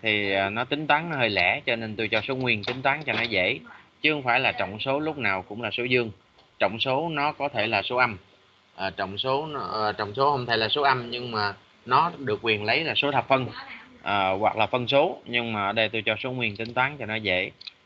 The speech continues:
Tôi, ờ, yêu cầu bài này là tìm con đường đi ngắn nhất xuất phát từ đỉnh B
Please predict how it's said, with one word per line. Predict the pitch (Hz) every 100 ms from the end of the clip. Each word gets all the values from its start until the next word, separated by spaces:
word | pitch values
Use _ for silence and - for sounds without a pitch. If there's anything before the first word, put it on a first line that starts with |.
| -
Tôi, | 120
ờ, | 117 107
yêu | 101 123
cầu | 113 107
bài | 101 104
này | 104 104
là | 98
tìm | 98 123 117 110
con | 123 123
đường | 113 107
đi | 120
ngắn | 123 131 151
nhất | 175
xuất | - - 165
phát | 185 180
từ | - 110
đỉnh | 104
B | 143